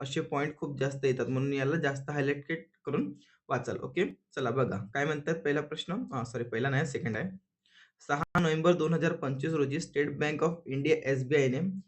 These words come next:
एक ऐतिहासिक टप्पा गाठला, जेव्हा तिचे भांडवल हन-, किती? शंभर अब्ज डॉलर्स, अंदाजे किती आहे? अ,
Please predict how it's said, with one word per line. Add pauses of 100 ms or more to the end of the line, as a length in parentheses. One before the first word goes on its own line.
(140)
एक
ऐतिहासिक
टप्पा
गाठला, (500)
जेव्हा
तिचे
भांडवल
हन-, (360)
किती? (320)
शंभर (200)
अब्ज (680)
डॉलर्स, (160)
अंदाजे
किती
आहे? (560)
अ,